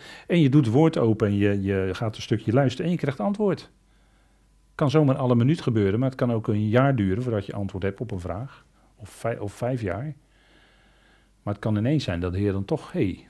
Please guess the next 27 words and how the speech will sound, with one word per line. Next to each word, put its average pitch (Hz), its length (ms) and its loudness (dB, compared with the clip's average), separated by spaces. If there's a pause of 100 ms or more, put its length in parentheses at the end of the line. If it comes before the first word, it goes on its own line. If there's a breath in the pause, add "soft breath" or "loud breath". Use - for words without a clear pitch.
(160)
dat 143 140 -8
is 135 60 -12
het - 100 -10
antwoord," 85 440 -10
denk 92 180 -8
je 101 100 -8
dan. 82 200 -10
Als 90 160 -12
je 110 60 -4
iets 98 160 -6
hoort, 135 240 0
"Hé, 123 60 -6
hey, 107 120 -10 (300)
dat 175 140 -4
is - 80 -20
het - 100 -14
antwoord. 90 480 -8
Daar 101 100 -6
zat 104 140 -6
ik 113 100 -10
al 120 120 -8
zo 123 180 -4
lang 127 240 -2
naar 107 160 -4
te 107 120 -10
zoeken." 127 360 -4 (920 loud breath)
Ja, 156 220 -2